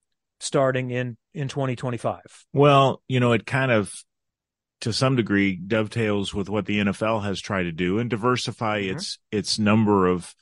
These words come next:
Speaker 2: of partners contributing to the fund. When we talked about seven point seven billion, technically that's less than they're getting, uh, overall in the current package, but it's three years,
Speaker 1: Um,
Speaker 2: I think three years shorter. It's three
Speaker 1: yes,
Speaker 2: years
Speaker 1: it,
Speaker 2: shorter.
Speaker 1: it's,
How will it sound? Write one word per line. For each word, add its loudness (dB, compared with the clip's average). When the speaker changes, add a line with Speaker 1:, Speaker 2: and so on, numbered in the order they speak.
Speaker 2:
of -4
partners 2
contributing 0
to -4
the -8
fund. 2
When -2
we -4
talked -2
about -2
seven -4
point -4
seven -2
billion, -2
technically 0
that's -2
less -2
than -4
they're -2
getting, -2
uh, -8
overall 4
in -4
the -4
current -2
package, -4
but 6
it's 0
three 2
years, 4
Speaker 1:
Um, -8
Speaker 2:
I -6
think -2
three 2
years 0
shorter. -4
It's -8
three 2
Speaker 1:
yes, 2
Speaker 2:
years 0
Speaker 1:
it, -2
Speaker 2:
shorter. 0
Speaker 1:
it's, -4